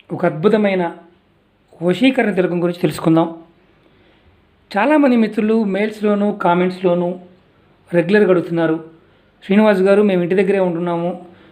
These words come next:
మేము ఇంట్లో మా చుట్టూ ఉండే దొరికే పదార్థాల ద్వారా ఒక అద్భుతమైన తిలకాన్ని చెప్పండి" అని చాలామంది మిత్రులు మెయిల్స్లోనూ, కామెంట్స్లో అడగడం జరిగింది. చాలామంది మిత్రులు ఏమనుకుంటారంటే, వశీకరణం అనుకోగానే only,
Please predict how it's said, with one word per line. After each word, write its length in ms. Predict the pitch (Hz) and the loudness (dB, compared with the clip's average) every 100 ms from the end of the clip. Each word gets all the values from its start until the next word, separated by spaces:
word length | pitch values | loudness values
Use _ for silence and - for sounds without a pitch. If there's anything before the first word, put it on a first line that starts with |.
| _ 190 | _ 2
మేము 180 | 202 | 4
ఇంట్లో 520 | 190 202 262 233 175 - - - | 4 2 2 0 0 -10 -16 -2
మా 120 | 185 | 0
చుట్టూ 320 | 185 208 - 240 | 0 -2 0 2
ఉండే 420 | 208 180 175 - - _ _ - | 4 2 0 -4 -20 _ _ -2
దొరికే 240 | 170 170 | 0 2
పదార్థాల 480 | 165 165 185 190 185 | 2 0 2 2 2
ద్వారా 380 | 175 170 170 - - - - _ _ - | 0 0 -2 -6 -16 -20 -20 _ _ -6
ఒక 120 | 202 | 0
అద్భుతమైన 760 | 170 160 208 220 208 190 190 190 - _ _ - | 0 0 0 0 0 -2 -6 -8 -16 _ _ -2
తిలకాన్ని 420 | 190 208 214 185 | 0 2 -2 -2
చెప్పండి" 640 | 185 - 165 156 156 147 - _ _ _ - | -6 -4 -2 -2 -2 -6 -14 _ _ _ -8
అని 320 | 180 165 151 - - - 175 | -4 -4 -6 -12 -20 -6 0
చాలామంది 360 | 170 170 165 | 0 2 0
మిత్రులు 300 | 160 160 165 | -2 -2 -2
మెయిల్స్లోనూ, 580 | 156 160 165 170 185 233 | 0 -2 -2 0 0 0
కామెంట్స్లో 480 | 247 180 175 165 165 | 0 -2 -2 -2 -2
అడగడం 240 | 160 160 | 0 0
జరిగింది. 520 | 156 151 156 185 185 - - _ _ _ _ _ _ _ 208 | -2 -4 -6 -8 -8 -20 -20 _ _ _ _ _ _ _ -2
చాలామంది 320 | 254 311 320 | 0 2 2
మిత్రులు 280 | 277 247 220 | 2 2 2
ఏమనుకుంటారంటే, 800 | 240 220 214 202 185 185 185 185 170 | 2 0 2 0 0 2 2 2 -2
వశీకరణం 600 | 151 190 294 302 285 262 | -6 -4 -2 0 0 0
అనుకోగానే 640 | 233 208 208 196 185 190 175 | -2 0 0 2 2 0 0
only, 460 | 165 196 214 202 | 2 2 0 -2